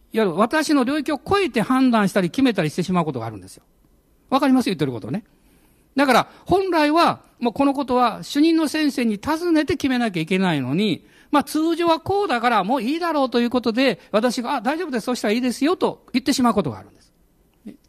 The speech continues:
でも、これは間違ってます。私、ある時ですね、それ大きな問題じゃなかったんですけども、あの、ちょうど、そ-、私のそばに、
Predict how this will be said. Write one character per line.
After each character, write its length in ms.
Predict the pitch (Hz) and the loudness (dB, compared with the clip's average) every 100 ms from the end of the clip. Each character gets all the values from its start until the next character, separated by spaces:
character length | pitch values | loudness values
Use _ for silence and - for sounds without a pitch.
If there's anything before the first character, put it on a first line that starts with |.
| _ _ _ _ - | _ _ _ _ -2
で 100 | 302 | 2
も、 140 | 320 | 2
こ 180 | - 285 | 2 2
れ 100 | 320 | 2
は 260 | 311 311 - | 2 0 0
間 120 | 151 | -2
違 20 | 185 160 151 | 0 -2 -4
っ 40 | |
て 100 | - | -6
ま 120 | - | -12
す。 140 | - _ _ _ _ _ _ - - | -16 _ _ _ _ _ _ -20 -2
私、 220 | 269 277 | 0 2
あ 100 | 277 | 4
る 80 | 302 | 2
時 240 | 247 190 | 0 -2
で 80 | 147 | -2
す 80 | 143 | -2
ね、 120 | 175 | -2
そ 100 | 165 | 0
れ 60 | 294 | 0
大 100 | 392 | 0
き 100 | 415 | 2
な 80 | 269 | 2
問 140 | 247 | 4
題 100 | 247 | 4
じ 60 | 196 | 4
ゃ 40 | |
な 60 | 214 | 2
か 80 | |
っ 60 | 202 | 0
た 120 | 175 | 0
ん 40 | 147 | -2
で 100 | 135 | -2
す 60 | |
け 100 | 151 | -4
ど 80 | 135 | -4
も、 340 | 156 220 165 - - - | -2 0 -2 -6 -20 -8
あ 120 | 180 | -2
の、 140 | 165 160 | 0 0
ち 80 | 262 | 2
ょ 80 | |
う 20 | 240 | 2
ど、 300 | 170 170 175 | 2 -2 -10
そ-、 300 | 170 208 202 | -6 -2 0
私 260 | 180 185 | 0 0
の 120 | 202 | 0
そ 100 | 180 | 0
ば 120 | 196 170 | 0 0
に、 200 | 165 | -2